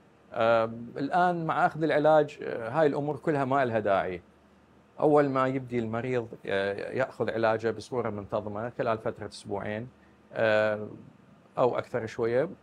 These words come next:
ممكن بعد يكون غير خطر وغير ناقل للمرض، وبالإمكان أنه يعيش حياته طبيعية مع أفراد أسرته.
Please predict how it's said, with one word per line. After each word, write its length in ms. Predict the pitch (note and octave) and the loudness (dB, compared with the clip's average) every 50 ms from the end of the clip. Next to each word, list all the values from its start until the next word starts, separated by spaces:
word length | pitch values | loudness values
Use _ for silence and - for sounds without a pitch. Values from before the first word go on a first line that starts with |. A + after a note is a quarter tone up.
| - | -8
ممكن 320 | D3 C#3+ D3 C#3+ - C#3+ C3 | -6 -6 -4 -4 -4 -4 -4
بعد 280 | C3 B2+ B2+ B2+ A#2+ - - - | -2 0 0 0 0 -2 -6 -10
يكون 340 | C#3 A#2+ - - C3+ B2+ B2 | -10 -10 -8 -6 -6 -6 -4
غير 400 | A2+ C#3 D3 C#3+ C#3+ C3+ B2+ - - - | -2 0 4 4 4 4 2 -2 -8 -6
خطر 380 | - - C#3+ - A#2+ G#2 F2 - _ _ _ _ _ - | -2 0 0 0 0 -4 -6 -8 _ _ _ _ _ -6
وغير 340 | B2+ A2+ A#2+ C3 C3+ C3 A#2+ | -2 2 2 4 2 2 0
ناقل 320 | B2+ C3+ C3 C3 - C3 | 0 -2 -2 -2 -2 -4
للمرض، 500 | A#2+ A#2+ A#2+ A#2+ A#2+ B2 B2 A2 F2+ E2 - - _ _ _ _ _ _ _ _ _ _ _ _ _ - | -2 -2 -2 -2 -2 -2 0 0 -2 -2 -4 -10 _ _ _ _ _ _ _ _ _ _ _ _ _ -8
وبالإمكان 880 | - C3+ B2 C3 B2+ A#2+ C#3 B2+ B2 B2 B2 A#2 - C3+ C3+ C3+ C3 - - | -4 0 2 2 2 2 2 0 0 -4 -4 -2 0 0 0 0 -2 -4 -6
أنه 320 | A#2+ A#2 A2+ A2+ A#2 A2+ | -8 -6 -6 -6 -6 -6
يعيش 340 | A2+ A#2 - A#2 A#2 A2 - | -8 -6 -4 -4 -4 -4 -4
حياته 360 | - A#2 A2+ A2+ A#2 - A#2+ | -2 0 2 2 2 0 -2
طبيعية 480 | - A2+ G2+ G#2+ G#2+ G2+ A#2+ B2 A#2+ A2+ | -4 -4 -4 -4 -4 -4 -4 -4 -4 -4
مع 300 | A2+ G#2 G2+ G#2 - G#2 | -6 -6 -4 -4 -4 -6
أفراد 360 | - - A#2+ A#2 A2+ G#2+ - | -6 -2 2 2 2 2 2
أسرته. 460 | B2+ A#2+ - A#2 G2+ - - F2 - | -2 -4 -2 -4 -6 -6 -6 -8 -8